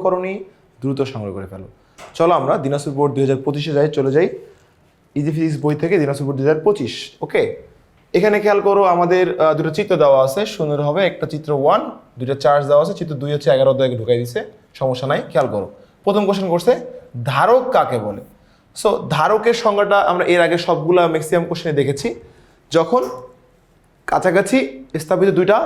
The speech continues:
পরিবাহকের মধ্যে যখন কী করা হয়, মধ্যবর্তী স্থানে অপরিবাহী পদার্থ রেখে আধান রূপে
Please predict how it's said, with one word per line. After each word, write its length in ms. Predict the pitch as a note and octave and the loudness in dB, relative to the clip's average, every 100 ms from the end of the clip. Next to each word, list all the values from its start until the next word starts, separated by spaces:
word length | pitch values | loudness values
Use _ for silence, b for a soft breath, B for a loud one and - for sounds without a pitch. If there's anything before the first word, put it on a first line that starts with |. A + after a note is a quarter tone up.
| - | 0
পরিবাহকের 560 | F#3+ A3 A3 G3+ - C3+ A#2 | 2 4 4 2 2 -2 -2
মধ্যে 260 | A2+ D#3 B3 - - - b b | 0 2 2 0 -8 -16 b b
যখন 160 | - F3+ | -2 0
কী 60 | F#3+ - | 0 0
করা 120 | G#3 | 2
হয়, 100 | E3 C#3 | 2 2
মধ্যবর্তী 440 | D#3 D3+ F#3 F#3 F#3 | 0 4 2 2 0
স্থানে 220 | F#3+ F3+ F3+ - - | 0 0 -2 -2 2
অপরিবাহী 380 | D#3+ E3+ G3 G3 F3+ | 2 4 4 4 4
পদার্থ 220 | F3+ F3 D#3+ C3 | 2 2 0 0
রেখে 240 | B2+ G3+ B3 - - - _ _ _ _ _ - C#3+ | 2 2 2 -2 -12 -20 _ _ _ _ _ 0 2
আধান 220 | D#3 A#3 B3 - - - _ C#3+ | 2 2 0 -4 -12 -20 _ -2
রূপে 220 | D#3+ D#3 | 0 2